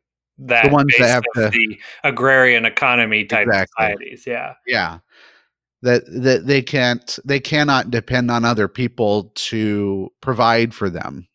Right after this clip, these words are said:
Speaker 2: 'cause
Speaker 1: Right.
Speaker 2: they don't have that, uh, wealth.
Speaker 1: Right. Well, no wonder they hurried off to go find them then, right? I mean, it
Speaker 2: <laughs>
Speaker 1: says the angels
Speaker 2: Exactly.
Speaker 1: do all this stuff and they say, "Let's go to Bethlehem and see what happens." And then they, it says they hurried off and found Mary and Joseph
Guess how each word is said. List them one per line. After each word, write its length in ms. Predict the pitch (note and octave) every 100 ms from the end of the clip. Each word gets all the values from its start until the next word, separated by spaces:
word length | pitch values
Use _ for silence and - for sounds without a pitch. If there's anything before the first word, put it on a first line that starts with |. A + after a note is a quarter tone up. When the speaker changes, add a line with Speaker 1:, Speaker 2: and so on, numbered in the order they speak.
| _ _
Speaker 2:
'cause 100 | A2+
Speaker 1:
Right. 60 | G2+
Speaker 2:
they 80 | G2+
don't 220 | G#2 F#2+ F#2+
have 220 | G2+ F2+
that, 300 | G2 E2+ - _ _ _ _ _ _ _
uh, 220 | - F2 F2 _
wealth. 520 | A2 A2+ G2+ - - _ _
Speaker 1:
Right. 300 | - - - - _ _ _ _
Well, 180 | D3 D3
no 160 | C3+ C#3
wonder 340 | C#3 E3 F#3 C3
they 200 | A#2+ A2
hurried 360 | B2 B2+ A#2+
off 280 | A2+ A#2 -
to 80 | -
go 180 | A2 G#2+
find 380 | - A#2+ F#3 C3
them 200 | G#2 G2+
then, 260 | G2 G2
right? 320 | G#2 A2 C#3+ -
I 60 | B2
mean, 200 | B2 B2
it 140 | C3 -
Speaker 2:
<laughs> 120 | C3+
Speaker 1:
says 240 | B2+ B2+
the 420 | - F3+ D3+ D3 E3
angels 300 | D#3+ D#3+ D3
Speaker 2:
Exactly. 160 | C#3+
Speaker 1:
do 80 | E3
all 160 | D3+ C3+
this 180 | C3
stuff 340 | - C3 A#2+ A#2+
and 80 | B2
they 60 |
say, 140 | A2+ B2
"Let's 240 | B2+ B2
go 140 | - C#3
to 80 |
Bethlehem 480 | C#3+ C3 A#2+ A#2+ B2
and 100 | A#2+
see 200 | A2 B2
what 140 | G#2+ G2+
happens." 880 | D#3 G3+ - C3+ - E3 F#3 G3+ - _ - -
And 180 | C3+
then 160 | C#3 C#3+
they, 140 | C#3+
it 200 | C3+ - C#3
says 160 | D#3
they 140 | C#3 C3
hurried 400 | - F3+ D#3 A#2+
off 280 | G#2 G#2 C3+
and 180 | A#2+
found 280 | - C#2 C#2+
Mary 300 | C#2 C#2+ C#2+
and 120 | C#2+ C#2
Joseph 560 | D2 - E2 D#2 -